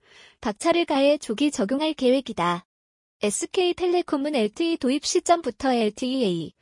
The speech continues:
광대역 엘티이, 광대역 엘티이에이는 물론 다음 단계인 삼 밴드 엘티이에이 진화까지 고려한 장비 기술 적용 및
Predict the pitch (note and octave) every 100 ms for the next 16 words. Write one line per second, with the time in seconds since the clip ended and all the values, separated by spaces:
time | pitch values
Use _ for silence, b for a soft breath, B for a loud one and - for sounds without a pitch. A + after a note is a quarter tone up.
0 | b b b - G#3+ G#3+ D4+ D#4 D#4 A#3+
1 | A#3 B3 E4 - _ A#3 A3 D4+ E4+ -
2 | G#3+ - D#4+ C4+ G3 F#3 C#4+ D#4+ b b
3 | b b b b A3+ B3+ D#4+ F4 C4 A3
4 | D4 D4+ C4 B3+ D4 D#4+ E4+ F#4+ F4+ F#4
5 | E4+ D4 C4 - D4+ C#4 B3 C#4+ F4 E4+
6 | - C4+ C#4+ D4 - B3 G#3 F#3+ B3 D#4
7 | - G#3 G#3+ D#4+ - A#3 D#4 C#4+ G#3 A#3+
8 | G3+ A3+